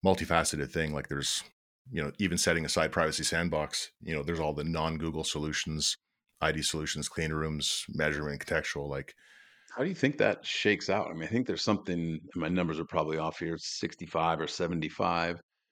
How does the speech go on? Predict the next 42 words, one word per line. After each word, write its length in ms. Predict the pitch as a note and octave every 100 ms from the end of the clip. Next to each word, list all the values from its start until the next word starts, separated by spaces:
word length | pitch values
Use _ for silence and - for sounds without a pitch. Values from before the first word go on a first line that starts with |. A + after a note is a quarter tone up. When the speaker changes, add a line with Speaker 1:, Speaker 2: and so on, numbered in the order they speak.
| _
Speaker 2:
supported 560 | - G2 - A2+ G#2 F2+
I 120 | F2
D 180 | E2 F2+
solutions 680 | - E2+ E2+ - F2 E2
in 140 | E2+ D#2+
pre-bid 400 | - F2 D#2 -
right 180 | - E2+
now. 220 | - - - -
Like, 200 | G#2 -
the 80 |
buy 180 | G2+ A2
side 240 | G#2 F2+ E2
doesn't 320 | E2+ D#2+ D#2
need 240 | E2 D2
seventy-five 760 | - E2+ D#2+ D#2 - D2+ D2+ D2
different 260 | - - E2+ -
solutions, 840 | - - D#2+ E2 - D2+ D2+ D#2+ - _ _ _ _ -
it 80 |
feels 220 | - G#2 F2+
like 100 | D#2
it 60 |
has 240 | - F#2+ -
to 100 | E2
come 200 | F2+ D#2+
down 320 | E2 E2 D#2
to 160 | - D#2+
some 420 | - F#2 F2+ E2
subset, 540 | - F#2+ F#2 D#2 E2+
but 120 | E2+
it's 240 | D#2+ - -
not 280 | - E2+ -
clear 260 | - F#2 D#2
yet 220 | F2 E2+
what 180 | F2+ -
those 240 | F#2 D#2+
are, 220 | D#2 F2+
which 180 | G#2 -
puts 200 | F2+ E2 - _
publishers 540 | - D#2+ E2+ F2 F#2+ G#2
or, 180 | D2 C#2+ - - - _ -
you 100 |
know, 60 | G#2